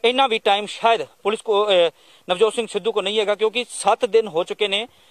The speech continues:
ਬਿਹਾਰ ਪੁਲਿਸ ਨੂੰ ਇੱਥੇ ਪਹੁੰਚਿਆ ਤੇ ਸੱਤ ਦਿਨਾਂ ਤੋਂ ਹੀ ਕਿਤੇ ਨਾ ਕਿਤੇ ਚਾਰ-ਚਾਰ ਘੰਟੇ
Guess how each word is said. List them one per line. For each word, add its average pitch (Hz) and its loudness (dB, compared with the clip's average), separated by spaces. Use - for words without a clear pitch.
ਬਿਹਾਰ 185 0
ਪੁਲਿਸ 190 -10
ਨੂੰ 196 -8
ਇੱਥੇ 220 0
ਪਹੁੰਚਿਆ 226 0
ਤੇ 220 0
ਸੱਤ 254 0
ਦਿਨਾਂ 247 0
ਤੋਂ 262 2
ਹੀ 240 0
ਕਿਤੇ 240 2
ਨਾ 262 2
ਕਿਤੇ 254 0
ਚਾਰ-ਚਾਰ 247 2
ਘੰਟੇ 226 2